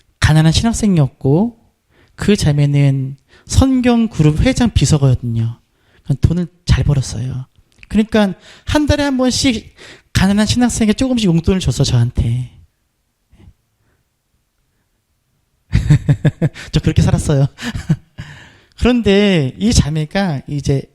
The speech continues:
헤어지게 되니까, 헤어지게 되니까 이제 불쌍하니까 돈을 못 주니까, 제가 볼, 저는 이제 안 열어봤는데 봉투를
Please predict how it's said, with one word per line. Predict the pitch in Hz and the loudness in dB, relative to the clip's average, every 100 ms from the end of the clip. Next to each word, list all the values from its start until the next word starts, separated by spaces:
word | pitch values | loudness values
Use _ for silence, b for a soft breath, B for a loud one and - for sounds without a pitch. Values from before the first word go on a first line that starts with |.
| - | -2
헤어지게 | - 330 339 330 311 | 2 4 4 2 2
되니까, | 147 143 - 131 127 123 - _ _ _ _ _ _ _ - | 2 0 -4 -4 -2 -4 -8 _ _ _ _ _ _ _ -4
헤어지게 | 285 285 254 | -2 0 2
되니까 | 180 147 143 185 247 277 _ _ _ _ _ _ _ _ _ _ - | 2 2 0 0 0 -2 _ _ _ _ _ _ _ _ _ _ -8
이제 | 147 151 135 131 _ _ _ _ | 0 0 0 -6 _ _ _ _
불쌍하니까 | - 151 220 202 175 151 - 139 - _ _ _ B B B _ | -4 0 0 0 0 0 0 0 -8 _ _ _ B B B _
돈을 | - 196 | 0 4
못 | 165 | 2
주니까, | 196 233 214 - 214 165 B B B - | 2 2 2 0 -2 -4 B B B -2
제가 | - 190 254 | -2 2 0
볼, | 233 - | 0 0
저는 | 214 214 | 0 2
이제 | 190 | 0
안 | - 175 | 0 2
열어봤는데 | 220 214 170 | 2 2 0
봉투를 | 147 147 - 185 302 | -2 -2 0 0 -2